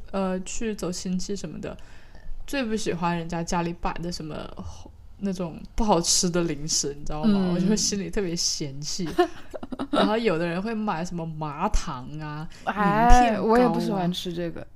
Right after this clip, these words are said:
Speaker 1: 哦，
Speaker 2: 嗯。
Speaker 1: 还有什么花，那个萨琪玛，反正我就很讨厌。
Speaker 2: 嗯。
Speaker 1: 然后有的人家里会摆一些巧克力什么，就很喜欢。
Speaker 2: 嗯。
Speaker 1: 嗯，对。
Speaker 2: 嗯。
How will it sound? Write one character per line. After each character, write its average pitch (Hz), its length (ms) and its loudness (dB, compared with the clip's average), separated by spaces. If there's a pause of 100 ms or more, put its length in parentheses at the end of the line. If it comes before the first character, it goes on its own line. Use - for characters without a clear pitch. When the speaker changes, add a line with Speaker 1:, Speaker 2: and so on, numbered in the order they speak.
(500)
Speaker 1:
哦， 196 480 2
Speaker 2:
嗯。 - 20 -4
Speaker 1:
还 185 140 -6
有 208 260 0
什 202 160 -8
么 175 200 -6
花， 208 420 -4 (240)
那 220 160 -4
个 185 340 -8 (140)
萨 180 260 -4
琪 196 260 -4
玛， 180 340 -6
反 160 160 -6
正 185 100 -4
我 175 60 -4
就 185 100 -4
很 175 100 -2 (120)
讨 156 260 2
厌。 165 300 -4
Speaker 2:
嗯。 196 400 -6
Speaker 1:
然 196 100 0
后 240 60 2
有 202 160 0
的 160 100 0
人 175 160 -4
家 180 160 -2
里 170 80 -2
会 196 100 0
摆 175 200 -4
一 170 40 0
些 185 80 0
巧 180 200 -2
克 170 80 0
力 202 240 0
什 175 100 -4
么， 147 100 -6
就 170 140 -2
很 156 160 -6
喜 - 180 0
欢。 - 160 12
Speaker 2:
嗯。 190 460 2 (760)
Speaker 1:
嗯， 151 520 -4 (1000)
对。 165 360 -4 (200)
Speaker 2:
嗯。 185 220 -2